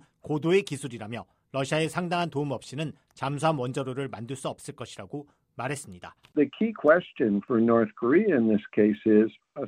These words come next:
Speaker 2: submarine's nuclear reactor is a very advanced
Speaker 1: 베넷 선임 연구원은 미 해군의 차세대 전략 핵 잠수함 에스에스비엔 콜롬비아호를 예로 들어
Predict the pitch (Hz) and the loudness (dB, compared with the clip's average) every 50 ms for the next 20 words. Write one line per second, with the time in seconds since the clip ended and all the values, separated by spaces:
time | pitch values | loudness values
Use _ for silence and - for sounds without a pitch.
0 | - _ _ _ 143 190 185 202 196 190 175 165 160 156 151 147 139 127 107 - | -10 _ _ _ 2 2 2 2 -2 -2 -2 -2 0 0 0 0 0 -2 -4 -6
1 | 135 117 107 113 123 156 160 _ - 147 139 127 120 113 110 107 107 110 104 104 | -8 -6 -4 -2 -2 -4 -4 _ -6 -6 -4 -4 -2 -4 -4 -4 -4 -2 -2 0
2 | 120 139 - - _ _ - 76 73 80 _ _ - 127 120 123 120 101 113 123 | 0 -2 -4 -6 _ _ -18 -18 -18 -20 _ _ -2 0 2 2 2 0 0 0
3 | 127 127 117 101 92 101 98 98 107 117 143 160 175 170 160 143 135 120 107 95 | 0 -2 -2 -4 -8 -12 -16 -16 -6 -2 0 2 4 6 6 6 4 2 0 -2
4 | 92 90 87 90 95 95 - _ _ 110 104 107 113 110 107 _ _ _ _ _ | -4 -6 -8 -8 -10 -10 -12 _ _ -14 -14 -14 -16 -18 _ _ _ _ _ _
5 | _ 147 160 180 185 - - 175 175 180 170 165 151 147 143 156 180 196 165 127 | _ -2 -2 -2 -2 -2 -2 -4 -4 -2 -2 -4 -4 -2 -4 -4 -4 -4 -6 -8
6 | 110 110 147 175 165 147 165 156 175 180 180 175 - 175 196 180 190 165 196 185 | -8 -6 -4 -4 -4 -4 -4 -4 -4 -6 -6 -6 -6 -8 -6 -6 -6 -6 -6 -6
7 | - - 143 147 151 147 - 170 151 - - 139 127 123 - 131 113 104 82 _ | -4 -4 -4 -2 -2 -4 -4 -8 -10 -6 -6 -6 -6 -6 -8 -8 -8 -8 -10 _
8 | _ _ _ _ 131 139 135 - 175 151 160 - 147 123 135 151 160 160 151 - | _ _ _ _ -8 -8 -6 -6 -6 -6 -6 -10 -12 -6 -6 -4 -4 -6 -8 -14
9 | _ - 175 185 196 185 175 175 165 151 143 143 160 151 123 113 113 123 117 98 | _ -6 -4 -2 -2 -2 0 0 0 0 0 -2 -6 -6 -6 -8 -8 -10 -10 -8
10 | 110 123 123 | -6 -6 -6